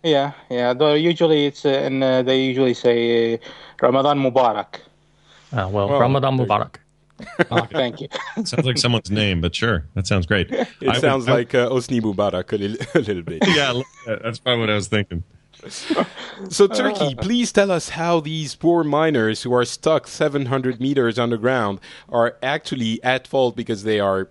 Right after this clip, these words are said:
Speaker 3: cheating on their wives.
Speaker 1: <laughs> Oh, yeah. I read this article today, news article. It was hilarious when I read it. So apparently they're giving away money for, uh, the families of the miners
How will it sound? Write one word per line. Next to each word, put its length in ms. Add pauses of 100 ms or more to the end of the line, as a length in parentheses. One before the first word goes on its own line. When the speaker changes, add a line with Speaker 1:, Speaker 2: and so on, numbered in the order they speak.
(100)
Speaker 3:
cheating 360
on 140
their 160
wives. 220 (500)
Speaker 1:
<laughs> 240 (840)
Oh, 260
yeah. 380
I 200
read 260
this 220
article 520
today, 360
news 320
article. 380
It 120
was 200
hilarious 600
when 120
I 80
read 260
it. 160 (480)
So 160
apparently 600
they're 220
giving 300
away 540 (360)
money 320
for, 380
uh, 160
the 120
families 600
of 220
the 100
miners 680